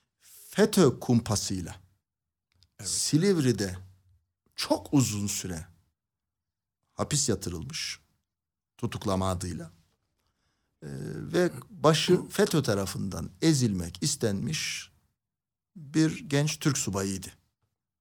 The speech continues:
Speaker 2: Evet.
Speaker 1: Silivri'deki savunması orada nice generaller varken kendisini rütbesiz general sınıfına yükseltmiştir.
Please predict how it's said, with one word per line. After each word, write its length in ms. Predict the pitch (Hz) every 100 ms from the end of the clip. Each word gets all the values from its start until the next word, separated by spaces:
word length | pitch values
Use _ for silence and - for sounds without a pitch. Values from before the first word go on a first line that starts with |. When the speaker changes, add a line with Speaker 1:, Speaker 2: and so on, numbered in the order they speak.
| -
Speaker 2:
Evet. 220 | 101 90 _ _ _ _ _ _ _
Speaker 1:
Silivri'deki 1200 | - - - 139 156 269 247 185 139 127 113 87 - - -
savunması 1000 | - - 139 160 165 151 147 135 180 220 - _ _ _ _ _ _ _ _ _ _ _ _ _ _ _ _ _ -
orada 380 | 165 233 240 160
nice 300 | 139 190 226
generaller 640 | 160 139 127 117 107 101
varken 500 | 98 117 120 175 202 - _ _ _ _ _ _ _ _
kendisini 840 | - 156 202 196 - 180 190 226 - - _ _ -
rütbesiz 840 | 127 180 - 180 - 233 180 127
general 540 | 139 143 143 139 113 90 - _ _ _ _ _ _
sınıfına 640 | - 120 120 104 107 98 -
yükseltmiştir. 880 | 90 98 - 92 - - - - -